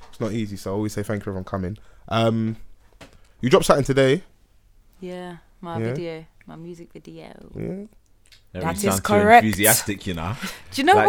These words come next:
Speaker 2: what?
Speaker 3: didn't
Speaker 2: It's just
Speaker 3: drop
Speaker 2: like, it's weird. I can't explain it, like, because this is literally, literally, like, the very, this isn't even really a step. Do you know what I mean? You know the, you know the, you know the gold thing that holds your carpet down when you get to the
Speaker 1: Yeah, yeah,
Speaker 2: threshold
Speaker 1: yeah.
Speaker 2: of a door? That's what this is.
Speaker 3: Oh,
Speaker 2: So,
Speaker 3: right.
Speaker 2: like, it's a long way to go. Do you get what I'm saying? That's why, like,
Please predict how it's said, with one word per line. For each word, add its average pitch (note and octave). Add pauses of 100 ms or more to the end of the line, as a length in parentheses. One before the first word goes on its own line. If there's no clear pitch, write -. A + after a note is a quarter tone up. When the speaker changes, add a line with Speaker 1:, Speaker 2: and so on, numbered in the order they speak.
Speaker 2:
what? G#4
Speaker 3:
didn't -
Speaker 2:
It's -
just -
Speaker 3:
drop -
Speaker 2:
like, D4
it's C4+
weird. D#4
I C4+
can't D4+
explain C4+
it, E3+
like, E3+ (260)
because G#3
this B3
is G3+
literally, E3
literally, E3
like, C3 (280)
the D#3
very, E3
this A3
isn't C4+
even G3+
really E3+
a C#3+
step. - (100)
Do -
you E3
know E3
what D#3
I D#3
mean? D#3+
You F3+
know C4
the, C#4+ (240)
you G#3
know C4+
the, D#4
you A3
know C4
the C#4
gold A#3+
thing F#3
that E3
holds G3
your F3
carpet F#3
down C#3+
when D#3+
you D#3
get -
to -
the B2+
Speaker 1:
Yeah, A#2+
yeah, G#2
Speaker 2:
threshold G2
Speaker 1:
yeah. E3
Speaker 2:
of D3+
a D#3+
door? D3+
That's G3+
what E3
this E3+
is. C#3+ (160)
Speaker 3:
Oh, D#3+
Speaker 2:
So, -
Speaker 3:
right. F3+
Speaker 2:
like, E3
it's F3+
a F#3+
long F#3+
way F#3
to F3+
go. E3+
Do D3+
you E3+
get D#3
what D3
I'm E3
saying? D#3+
That's F#3
why, E3+
like, C#3+